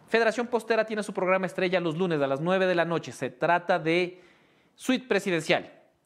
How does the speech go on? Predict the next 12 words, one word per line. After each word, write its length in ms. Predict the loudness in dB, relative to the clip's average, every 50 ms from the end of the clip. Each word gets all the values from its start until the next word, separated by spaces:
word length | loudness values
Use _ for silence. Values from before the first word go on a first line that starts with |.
| _ _
donde 280 | -2 0 0 0 -2 -4
se 100 | -6 -8
están 260 | -2 0 0 2 2
lanzando 520 | 0 0 0 2 2 2 2 2 -2 -2 -2
unas 360 | -2 -2 0 2 0 0 0
bombas, 460 | -2 -4 -2 0 0 -2 -2 -4 -12 -20 -20 _ _ _ _
unas 380 | -2 0 0 0 0 -2 -4 -4
pepas. 580 | -4 -2 -2 -2 0 0 0 0 0 -4 -12 -20 _ _ _ _ _ _
Ya, 240 | -2 -2 0 2 2
y 280 | 2 2 2 2 2 2
es, 200 | 2 2 2 0
es... 140 | -2 -2